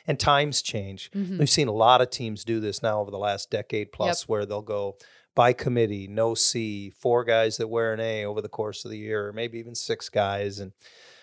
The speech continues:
Speaker 1: um, back in the day when, you know, when the C was given to Ryan, it was, you know, it was time. Paul Kariya, we're in his studio. You know, he
Speaker 2: <laughs>
Speaker 1: wore the C for eight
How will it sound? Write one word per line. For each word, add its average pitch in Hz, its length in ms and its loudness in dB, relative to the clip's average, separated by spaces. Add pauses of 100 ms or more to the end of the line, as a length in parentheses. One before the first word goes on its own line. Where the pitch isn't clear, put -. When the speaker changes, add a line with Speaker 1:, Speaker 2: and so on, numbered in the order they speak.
(160)
Speaker 1:
um, 107 420 -4
back 143 300 0
in 185 100 2
the 170 80 2
day 160 260 4
when, 123 380 -2 (400)
you 127 100 -6
know, 127 140 2
when 127 160 0
the 117 80 -2
C 147 260 0
was 131 180 -2
given 135 260 -4
to 117 60 0
Ryan, 135 600 4
it 123 140 -2
was, 120 480 -4
you 117 80 -6
know, 113 100 -2
it 117 80 -4
was 117 140 -2
time. 117 320 4
Paul 135 240 4
Kariya, 147 480 2
we're 113 160 -2
in 120 160 -2
his 123 160 -2
studio. 107 580 2
You 110 160 -6
know, 107 100 -4
he 147 220 -2
Speaker 2:
<laughs> - 0 -
Speaker 1:
wore 139 280 4
the 120 100 -2
C 123 320 0
for 107 320 -4 (640)
eight 143 300 2